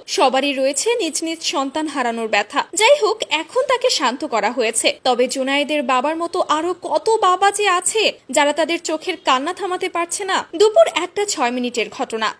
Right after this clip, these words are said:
বাচ্চাগুলো নিজেদের মতো দৌড়াদৌড়ি করছিল, খেলা করছিল। তারা জানতো না ঠিক কিছুক্ষণের মধ্যেই তাদের সাথে কি হতে চলেছে।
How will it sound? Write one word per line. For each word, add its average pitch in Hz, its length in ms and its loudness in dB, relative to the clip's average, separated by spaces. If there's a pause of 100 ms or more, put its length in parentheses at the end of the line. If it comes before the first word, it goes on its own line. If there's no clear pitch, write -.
(100)
বাচ্চাগুলো 285 560 2
নিজেদের 359 380 -2
মতো 370 220 0
দৌড়াদৌড়ি 269 520 0
করছিল, 269 500 -2
খেলা 247 240 2
করছিল। 226 460 -4 (140)
তারা 480 220 4
জানতো 392 360 2
না 302 340 0 (160)
ঠিক - 200 2
কিছুক্ষণের 453 560 0
মধ্যেই 359 300 -2
তাদের 370 260 -2
সাথে 415 240 -4
কি 370 240 2
হতে 247 240 -2
চলেছে। 214 460 -2